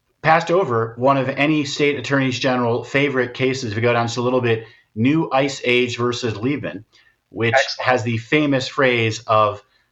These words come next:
Speaker 1: the idea that states are laboratories of democracy. Here, though, uh, it's a different proposition it's being cited for, that the states are often addressing changing social and economic conditions.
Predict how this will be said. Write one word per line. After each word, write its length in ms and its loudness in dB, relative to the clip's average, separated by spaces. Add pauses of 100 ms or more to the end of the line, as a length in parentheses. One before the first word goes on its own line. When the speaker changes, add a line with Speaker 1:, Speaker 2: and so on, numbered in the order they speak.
(160)
Speaker 1:
the 120 0
idea 300 2
that 140 -2
states 340 0
are 160 0
laboratories 800 0
of 160 -8
democracy. 720 0
Here, 280 -2
though, 340 0 (340)
uh, 160 2
it's 140 -2
a 40 0
different 440 -2 (260)
proposition 640 2
it's 100 -2
being 180 0
cited 340 0
for, 360 -4 (280)
that 140 -2
the 100 -2
states 420 0
are 200 2
often 560 2
addressing 640 0
changing 520 0
social 560 0
and 160 0
economic 480 2
conditions. 680 -4